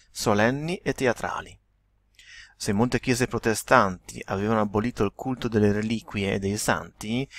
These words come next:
e ridotto anche la presenza delle opere d'arte nei luoghi di culto, fra i cattolici, al contrario,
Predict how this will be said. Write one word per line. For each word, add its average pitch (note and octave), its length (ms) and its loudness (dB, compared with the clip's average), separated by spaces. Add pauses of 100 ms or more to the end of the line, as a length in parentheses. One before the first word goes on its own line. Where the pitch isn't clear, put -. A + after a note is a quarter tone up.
(160)
e - 80 -4
ridotto A2+ 440 4
anche A2 220 2
la G2+ 120 2
presenza A2+ 580 0
delle G2 280 2
opere G#2 320 2
d'arte G2+ 600 2
nei G2+ 160 -2
luoghi G#2 240 -2
di B2+ 100 -4
culto, G2+ 680 -6 (180)
fra - 340 -4
i C3 80 4
cattolici, G#2 760 -2
al - 180 0
contrario, B2 760 -2